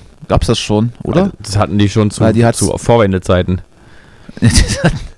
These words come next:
Speaker 1: das hatten die schon lange vor Corona, eine Ausgangssperre.
Speaker 2: Ja. Nee, die hatten es am Anfang auf jeden Fall auch, aber ich,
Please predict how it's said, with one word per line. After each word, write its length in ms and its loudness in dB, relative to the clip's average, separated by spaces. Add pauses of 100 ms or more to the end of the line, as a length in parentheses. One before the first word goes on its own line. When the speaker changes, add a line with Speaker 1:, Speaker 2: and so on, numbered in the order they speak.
(240)
Speaker 1:
das 140 -2
hatten 180 -2
die 80 2
schon 160 2
lange 240 4
vor 160 0
Corona, 320 2
eine 160 0
Ausgangssperre. 540 -6 (400)
Speaker 2:
Ja. 260 0 (460)
Nee, 120 4
die 140 0
hatten 160 0
es 80 -4
am 100 0
Anfang 360 0
auf 120 -4
jeden 120 0
Fall 100 2
auch, 180 2
aber 160 0
ich, 100 -4